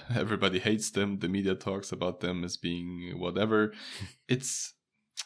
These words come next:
Speaker 1: it's ridiculous. I don't know. I mean, I,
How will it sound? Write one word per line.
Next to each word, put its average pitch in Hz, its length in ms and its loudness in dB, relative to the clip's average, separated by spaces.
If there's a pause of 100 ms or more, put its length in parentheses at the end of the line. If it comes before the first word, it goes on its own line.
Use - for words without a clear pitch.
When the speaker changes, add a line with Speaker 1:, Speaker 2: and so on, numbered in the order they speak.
(140)
Speaker 1:
it's - 240 -6
ridiculous. - 640 -10
I 73 60 -14
don't 73 140 -8
know. 67 300 -6 (180)
I 85 120 -4
mean, 101 380 0
I, 65 140 -10